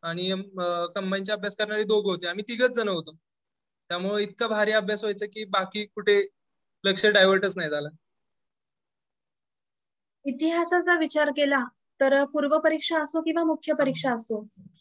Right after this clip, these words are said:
Speaker 2: या दोन्ही संदर्भात म्हणजे आपण केलेला अभ्यास आणि आयोगाने विचारलेले प्रश्न यात फारसा
Speaker 1: हम्म.
Speaker 2: ताळमेळ बसत नाही, तर इतिहासासंदर्भातली
Speaker 1: हम्म.
Speaker 2: तुमची स्ट्रॅटेजी कशी होती? तुम्ही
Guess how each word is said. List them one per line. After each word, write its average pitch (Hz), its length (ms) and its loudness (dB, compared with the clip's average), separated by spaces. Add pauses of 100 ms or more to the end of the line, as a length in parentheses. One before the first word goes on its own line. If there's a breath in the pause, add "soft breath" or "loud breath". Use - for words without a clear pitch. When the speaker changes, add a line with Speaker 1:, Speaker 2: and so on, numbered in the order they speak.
(160 soft breath)
Speaker 2:
या 285 200 4
दोन्ही 277 420 4
संदर्भात 277 560 2
म्हणजे 254 280 2 (100)
आपण 285 340 0
केलेला 302 340 2
अभ्यास 262 520 2
आणि 262 340 2
आयोगाने 277 520 4
विचारलेले 269 480 2
प्रश्न 269 420 -2 (540 soft breath)
यात 269 140 4 (160)
फारसा 277 380 2
Speaker 1:
हम्म. 302 140 2
Speaker 2:
ताळमेळ 277 400 4
बसत 262 340 0
नाही, 220 180 -2 (100)
तर 254 100 4
इतिहासासंदर्भातली 294 1080 0
Speaker 1:
हम्म. 277 80 -2
Speaker 2:
तुमची 285 200 0
स्ट्रॅटेजी 269 560 0
कशी 269 200 0
होती? 233 340 -2
तुम्ही 240 400 0